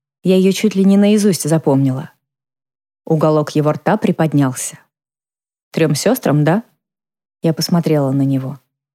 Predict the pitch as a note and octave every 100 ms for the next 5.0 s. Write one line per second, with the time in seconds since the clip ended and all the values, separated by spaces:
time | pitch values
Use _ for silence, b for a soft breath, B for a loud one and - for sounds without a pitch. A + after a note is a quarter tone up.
0 | _ _ _ - G3 G3+ A#3 F3 F3+ -
1 | F3+ F3+ D#3+ E3+ - D3 C#3 C3+ - -
2 | _ _ _ _ _ _ G3 D#3+ - -
3 | B3+ - - E3 E3 D3+ D#3 D3+ D3+ D#3+
4 | D#3 D3+ D3 D#3 D3 D3+ D#3+ D3 D3